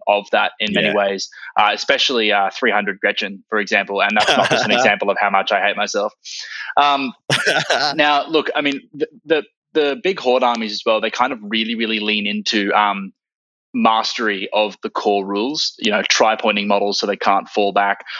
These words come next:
Speaker 1: what can fall back and shoot, tagging shooting units, you know, advancing and charging, where to be, even using morale to leave combat.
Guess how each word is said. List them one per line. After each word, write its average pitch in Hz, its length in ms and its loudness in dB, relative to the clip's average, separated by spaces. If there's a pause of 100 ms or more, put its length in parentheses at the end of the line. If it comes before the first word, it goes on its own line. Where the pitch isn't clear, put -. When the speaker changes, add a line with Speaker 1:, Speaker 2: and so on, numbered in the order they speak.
(120)
Speaker 1:
what 123 200 2
can 113 140 0
fall 110 220 2
back 104 240 -2
and 101 120 -4
shoot, 101 440 -2
tagging 110 440 0
shooting 104 460 0
units, - 800 -4
you 113 60 4
know, 107 80 4
advancing 110 440 0
and 101 120 -4
charging, 101 580 0
where 110 180 2
to 101 120 -4
be, 104 260 -4
even 135 260 -2
using 120 400 0
morale 104 640 2
to 117 140 -4
leave 107 400 -2
combat. 104 440 0